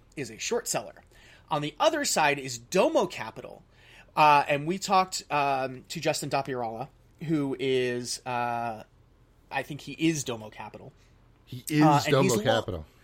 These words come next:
Speaker 1: So they're long on GameStop. So, so Justin has this, this lofty view of GameStop and how the company is in the middle of, of reforming and how everything's going great. So you have these two opposing forces here. You've got a short seller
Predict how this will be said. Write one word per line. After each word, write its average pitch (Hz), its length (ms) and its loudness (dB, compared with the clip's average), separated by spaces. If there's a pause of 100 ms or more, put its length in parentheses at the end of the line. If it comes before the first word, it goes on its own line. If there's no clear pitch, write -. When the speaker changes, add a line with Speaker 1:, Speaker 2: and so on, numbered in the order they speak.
(380)
Speaker 1:
So 233 200 4
they're 240 220 8
long 196 500 4
on 123 160 -8
GameStop. - 480 -14
So, 180 200 0 (100)
so 190 460 2
Justin 220 420 0
has 160 240 -2
this, 147 160 -8
this 143 320 -4
lofty 147 400 -4
view 135 420 -2 (380)
of 147 200 4
GameStop 131 720 -2
and 131 240 -2
how 139 200 0
the 135 100 -6
company 135 400 -6
is 127 180 -8
in 190 160 -2
the 214 60 -2
middle 175 280 0
of, 147 240 -2
of 131 220 -4
reforming 139 720 -6 (320)
and 135 320 -4
how 143 160 -2
everything's 135 480 -4
going 117 220 -10
great. 113 260 -18 (960)
So - 140 -4
you 208 80 2
have 233 180 4
these 247 200 -6
two 226 320 -6
opposing 175 540 -2
forces 143 520 -6
here. 117 100 -10
You've 120 160 -12
got 127 140 -4
a 120 40 -10
short - 320 -6
seller 185 360 -2